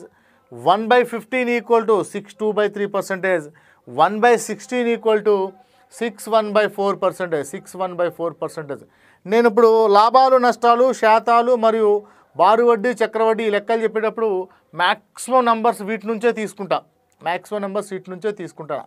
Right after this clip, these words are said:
ఓకేనా? అంతే, వేరే నంబర్స్ అయితే తీసుకోను. For example, one by seven ఇచ్చా, ఫోర్టీన్ two by seven percent అని. టూ బై సెవెన్ అడిగితే, "సార్, నాకు చెప్పలేదుగా," ఇది మీరు అనుకోవద్దు. వన్ బై సెవెన్, ఫోర్టీన్, టూ బై సెవెన్ పర్సెంట్. వన్ బై, టూ బై సెవెన్ అంటే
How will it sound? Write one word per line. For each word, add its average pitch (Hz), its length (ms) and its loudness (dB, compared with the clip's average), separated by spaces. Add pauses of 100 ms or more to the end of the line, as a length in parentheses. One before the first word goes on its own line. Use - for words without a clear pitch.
ఓకేనా? 160 340 -8 (360)
అంతే, 170 140 -10
వేరే 185 200 -4
నంబర్స్ 185 320 -6
అయితే 180 160 -8
తీసుకోను. 156 360 -12 (340)
For 208 120 -2
example, 240 380 2
one 220 180 0
by 247 240 2
seven 233 180 2
ఇచ్చా, 185 380 2 (220)
ఫోర్టీన్ 226 340 2
two 226 120 0
by 220 140 2
seven 196 460 -4
percent 180 280 -6
అని. 165 240 -8 (320)
టూ 262 100 0
బై 269 160 4
సెవెన్ 262 240 2
అడిగితే, 247 360 0
"సార్, 233 280 2
నాకు 247 180 2
చెప్పలేదుగా," 247 500 4
ఇది 247 140 0
మీరు 233 160 0
అనుకోవద్దు. 220 520 0 (380)
వన్ 190 180 -2
బై 254 80 4 (100)
సెవెన్, 262 300 2
ఫోర్టీన్, 247 340 0 (220)
టూ 247 140 0
బై 233 160 4
సెవెన్ 185 200 -2
పర్సెంట్. 156 240 -8
వన్ 208 100 -2 (220)
బై, 220 60 -2 (100)
టూ 254 120 -4
బై 262 160 4
సెవెన్ 254 160 0
అంటే 254 120 -4